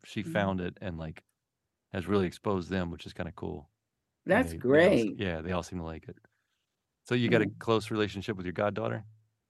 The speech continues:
Speaker 2: Yes, we do. She just had a little baby. She's twenty-five, and I'm so proud of her. She's, um,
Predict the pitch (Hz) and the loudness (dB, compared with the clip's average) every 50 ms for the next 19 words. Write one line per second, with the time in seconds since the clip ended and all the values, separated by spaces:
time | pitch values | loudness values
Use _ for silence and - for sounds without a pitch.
0 | _ _ _ _ _ _ _ - 156 196 185 170 170 170 - - - 147 147 135 | _ _ _ _ _ _ _ 10 12 12 12 12 12 10 4 0 2 4 4 6
1 | 139 139 131 131 - 196 185 196 202 190 - 208 180 165 160 151 147 151 147 139 | 8 6 6 6 4 6 8 8 10 10 8 8 8 8 8 8 8 8 6 8
2 | 143 143 143 143 139 127 131 131 - 143 139 - - 170 165 156 147 143 - 147 | 8 10 10 10 10 8 6 4 2 -2 -6 0 4 6 8 8 8 6 6 6
3 | 143 139 135 131 131 123 135 135 131 - 156 147 143 - 156 139 143 143 143 135 | 8 8 8 6 6 6 6 6 8 8 6 6 8 8 8 8 8 8 6 6
4 | 143 135 131 127 - - 135 135 127 - 95 117 127 120 120 120 123 | 6 4 4 4 4 4 4 4 4 4 2 4 4 4 4 2 -2